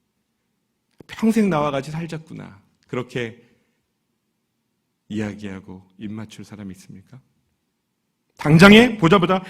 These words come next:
"으아!" 놀라면서 떼다가 버리겠죠. 그리고 손을 씻고 목욕을 하고 다시는 기억조차 하기 싫은 끔찍한 나의 어리석음의 소치였구나,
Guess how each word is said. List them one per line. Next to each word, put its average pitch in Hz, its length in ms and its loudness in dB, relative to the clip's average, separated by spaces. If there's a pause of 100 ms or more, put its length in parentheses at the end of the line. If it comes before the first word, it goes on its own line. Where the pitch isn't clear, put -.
(160)
"으아!" 330 500 0
놀라면서 180 840 4
떼다가 240 560 2 (1040)
버리겠죠. 92 480 -16 (1300)
그리고 - 180 -20
손을 135 300 -8
씻고 190 880 -2
목욕을 135 460 2
하고 143 540 -4
다시는 180 760 -2 (720)
기억조차 - 540 -10
하기 - 240 -12
싫은 98 400 -18 (120)
끔찍한 180 760 -12 (920)
나의 90 280 -14
어리석음의 107 800 -12
소치였구나, - 840 -18